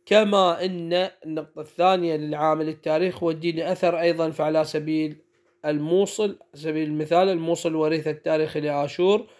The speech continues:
وبغداد لمدينة المنصور، والحلة وريثة بابل. فهذا التطور التاريخي أيضا أثر على شنو؟ على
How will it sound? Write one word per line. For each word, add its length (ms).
وبغداد 680
لمدينة 560
المنصور، 580
والحلة 640
وريثة 560
بابل. 480
فهذا 280
التطور 460
التاريخي 520
أيضا 400
أثر 300
على 320
شنو؟ 400
على 460